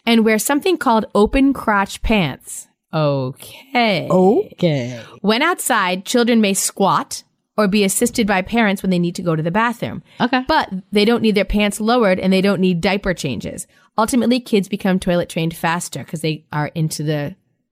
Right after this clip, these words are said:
Speaker 1: when they feel pee or poop's coming on, they squat, right? It says diapers have been used more widely in China in recent years, but in many rural areas, parents continue to use open crotch pants.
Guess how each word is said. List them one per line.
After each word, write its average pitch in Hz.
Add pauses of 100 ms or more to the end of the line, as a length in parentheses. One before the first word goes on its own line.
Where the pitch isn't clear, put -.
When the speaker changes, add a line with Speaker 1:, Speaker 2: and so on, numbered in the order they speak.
(180)
Speaker 1:
when 190
they 180
feel 180
pee 175
or 160
poop's 165
coming 156
on, 147
they 147
squat, -
right? 170 (200)
It 226
says 233
diapers 233
have 262
been 320
used 277
more 240
widely 208
in 190
China 190
in 170
recent 170
years, 247 (220)
but 202
in 190
many 190
rural 214
areas, 170
parents 180
continue 185
to 185
use 170 (360)
open 170
crotch 139
pants. -